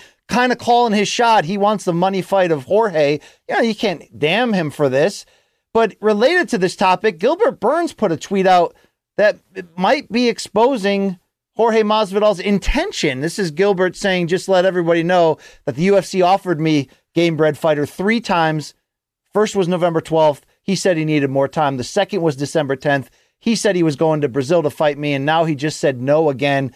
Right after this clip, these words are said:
So I guess the B from the B M F doesn't stand for bad." Wow, I think he's implying that it stands for bitch. Now, this is one side of this argument. Who knows on the flip side? But in relation to our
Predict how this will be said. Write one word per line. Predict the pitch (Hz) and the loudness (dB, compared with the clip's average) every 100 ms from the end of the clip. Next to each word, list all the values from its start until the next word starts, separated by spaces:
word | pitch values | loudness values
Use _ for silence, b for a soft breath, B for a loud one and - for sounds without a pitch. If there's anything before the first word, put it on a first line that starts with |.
| b b | b b
So | - 147 | -2 0
I | 135 | 2
guess | 165 165 | 0 0
the | 151 | -4
B | 131 160 185 | -2 -2 -2
from | - 165 | -2 -2
the | 139 | -2
B | 113 180 | -2 0
M | 160 147 | 0 2
F | 165 123 - _ _ _ _ _ _ | 0 0 -6 _ _ _ _ _ _
doesn't | 156 165 156 147 | 0 0 -2 -8
stand | - - 156 143 | -8 -4 -2 -2
for | - 113 | -4 -6
bad." | 104 139 135 92 82 101 _ _ _ _ _ _ - | 0 0 0 -2 -8 -14 _ _ _ _ _ _ -4
Wow, | 151 135 | -2 -2
I | 107 | -4
think | 165 160 | -6 -4
he's | 151 | -4
implying | 131 117 151 139 127 | -4 -2 -2 -2 -2
that | 120 | -4
it | 104 | -6
stands | - 143 131 | -6 -4 -4
for | - 117 | -6 -10
bitch. | 101 185 135 - | -2 -2 -2 -2
Now, | 190 | -2
this | 202 277 | 0 -2
is | 247 185 | -2 0
one | 220 202 | 0 0
side | - 214 175 | 0 2 2
of | 151 | 2
this | 147 | 0
argument. | 160 147 135 147 151 | 0 0 0 -2 0
Who | 214 | 2
knows | 196 185 165 | 2 2 0
on | 147 | -2
the | 123 | -4
flip | 190 196 | -2 -2
side? | - 151 135 | 0 0 0
But | 131 165 | 0 -2
in | 208 | 0
relation | 202 214 247 208 - 233 | 0 0 -2 -4 -6 -4
to | 185 196 | 0 2
our | 180 156 | 2 2